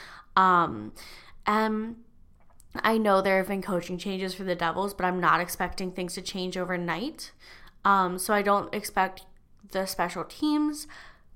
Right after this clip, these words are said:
to really, um,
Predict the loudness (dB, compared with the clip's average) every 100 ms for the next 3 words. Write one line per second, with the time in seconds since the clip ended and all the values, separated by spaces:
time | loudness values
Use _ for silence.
0 | -20 -20 -20 -20 -20 -20 -20 -20 -20 -20
1 | -20 -20 -20 _ -14 -4 0 4 4 2
2 | -2 2 4 4 2 0 2 2 2 0
3 | -4 -8 -10